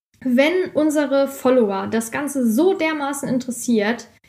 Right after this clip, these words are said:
dann ist das für mich ein Zeichen, hey Laura, das musst du machen.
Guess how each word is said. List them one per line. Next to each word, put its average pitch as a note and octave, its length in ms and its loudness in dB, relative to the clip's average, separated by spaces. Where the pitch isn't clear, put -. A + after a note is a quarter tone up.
dann A#3 160 2
ist D#4 120 -2
das E4 160 0
für C4 100 0
mich B3 180 4
ein G#3+ 100 0
Zeichen, A#3 420 0
hey A#3+ 240 2
Laura, G#3+ 380 0
das G3 300 -6
musst F3+ 260 -6
du C4+ 60 0
machen. C4+ 400 -2